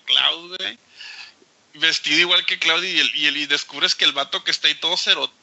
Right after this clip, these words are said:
cerota y un so-, era, un, básicamente Cloud es un Stormtrooper, güey,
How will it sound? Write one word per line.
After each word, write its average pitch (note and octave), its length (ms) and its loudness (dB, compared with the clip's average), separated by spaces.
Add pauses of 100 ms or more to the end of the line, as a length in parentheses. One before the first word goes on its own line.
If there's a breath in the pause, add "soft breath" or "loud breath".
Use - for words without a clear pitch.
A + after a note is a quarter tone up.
(160)
cerota C#3 540 0
y F3 160 0
un F3 160 -6
so-, - 200 -8
era, C#3 140 -6 (160)
un, D#3+ 140 -14 (180)
básicamente F#3+ 680 0
Cloud G#3 200 0
es G#3+ 180 0
un A3 160 0
Stormtrooper, G3 840 0
güey, B2 260 -4